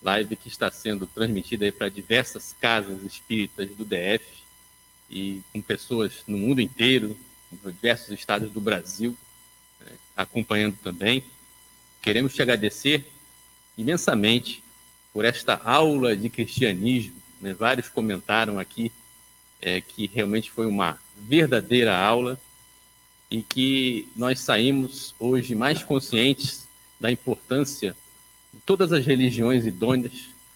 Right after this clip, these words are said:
como você comentou, para fazer o homem melhor.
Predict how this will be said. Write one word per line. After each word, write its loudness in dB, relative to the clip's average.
como -4
você -6
comentou, -4
para 0
fazer -4
o -2
homem 4
melhor. 2